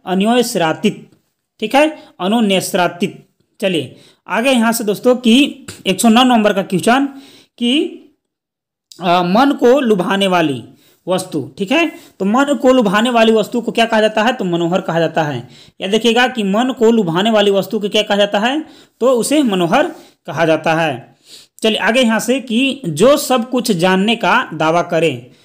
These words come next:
तो जो सब कुछ जानने का दावा करता है वो सर्वज्ञानी होता है। याद रखिएगा कि जो सब कुछ जानने का दावा करता है वो क्या होता है? सर्वज्ञानी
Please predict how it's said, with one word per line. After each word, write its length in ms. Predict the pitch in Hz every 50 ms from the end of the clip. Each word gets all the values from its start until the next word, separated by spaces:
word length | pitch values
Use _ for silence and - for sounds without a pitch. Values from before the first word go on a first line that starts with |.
| _ _ _ _
तो 80 | 175 160
जो 220 | 151 196 269 285
सब 260 | 277 - 247 233 233
कुछ 120 | - 240 -
जानने 280 | - 214 202 214 226
का 120 | 220 233 190
दावा 220 | 170 185 202 220
करता 300 | 214 214 220 202 - 214
है 100 | 208 214
वो 60 | 208
सर्वज्ञानी 580 | 196 - - 240 226 226 196 170 175 165 165 170
होता 280 | 156 165 160 160 165
है। 280 | 160 156 139 123 139 - _ _ _ _ _ _ -
याद 140 | 175 185 208
रखिएगा 400 | 214 208 233 220 208 240 247 254
कि 180 | 247 254 226
जो 240 | 185 160 208 233 254
सब 260 | 240 - 226 208 -
कुछ 140 | - 226 185
जानने 320 | 180 196 180 185 196 226
का 280 | 220 190 175 175 202 226
दावा 260 | 185 165 160 170 185
करता 340 | 190 - 190 170 - 175 170
है 520 | 160 185 208 233 277 - - - - - - _ _
वो 80 | 190 175
क्या 160 | 160 226 226
होता 200 | 208 214 220 233
है? 120 | 214 262
सर्वज्ञानी 840 | 262 254 - 226 226 226 220 185 180 185 180 190 277 277 294 285